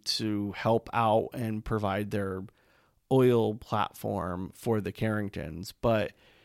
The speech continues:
as Fallon says, you do catch more bees with honey. It does seem like Blake is receptive to that idea.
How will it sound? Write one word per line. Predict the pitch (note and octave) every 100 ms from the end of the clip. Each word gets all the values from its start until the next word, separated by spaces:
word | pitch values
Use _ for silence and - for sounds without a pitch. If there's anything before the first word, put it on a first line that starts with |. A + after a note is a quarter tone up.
| _ _ -
as | B2 C3+ C#3+ - - -
Fallon | - D#3+ E3+ F#3 F#3
says, | - A3 F#3+ C3 B2 -
you | C3
do | B2 C3 D3+
catch | - D#3 - -
more | D#3 D#3
bees | D3 D3 D#3+ D#3 C#3
with | C#3+ C3+ - - - -
honey. | - - F#3 D#3+ F#2 C#2+ A2+ _ _
It | D3 D3
does | G#3
seem | G3+ B3
like | A#3+ F#3+ B2
Blake | C3+ C#3+ C#3+
is | B2+ A#2+
receptive | A2 - A#2 - A2+
to | -
that | A2+ G2+ -
idea. | G#2 G#2+ G#2+ G#2+ G2+